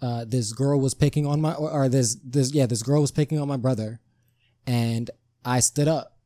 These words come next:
for him and, you know, didn't do anything, but was basically like, "Yo, leave him alone." So she got her brother,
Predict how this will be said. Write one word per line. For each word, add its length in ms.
for 320
him 340
and, 380
you 80
know, 120
didn't 220
do 120
anything, 360
but 240
was 160
basically 300
like, 180
"Yo, 120
leave 220
him 80
alone." 400
So 140
she 180
got 200
her 80
brother, 520